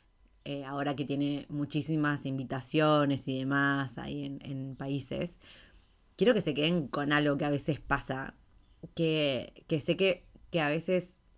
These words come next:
mm, asusta o intimida un poco, pero la realidad es que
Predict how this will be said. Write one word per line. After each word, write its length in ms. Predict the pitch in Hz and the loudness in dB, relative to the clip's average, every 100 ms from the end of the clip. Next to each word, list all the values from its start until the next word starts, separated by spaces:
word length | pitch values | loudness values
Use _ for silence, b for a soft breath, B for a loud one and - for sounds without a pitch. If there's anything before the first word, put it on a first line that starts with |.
| _ - | _ -8
mm, 320 | 151 147 143 | -4 -2 -2
asusta 920 | - - 185 185 - 156 160 160 160 | -4 0 0 0 -2 -2 0 -2 -4
o 480 | 139 135 135 135 139 | -6 -8 -8 -8 -10
intimida 560 | 147 143 139 143 156 165 | -8 -6 -2 0 0 0
un 120 | 156 | 0
poco, 380 | 156 143 151 196 B B B B B B B - - - | -2 -4 -6 -8 B B B B B B B -20 -20 -8
pero 140 | 143 | -4
la 140 | 143 139 | -2 0
realidad 280 | 147 151 226 | 2 2 2
es 80 | - | 0
que 300 | 170 - | -2 -2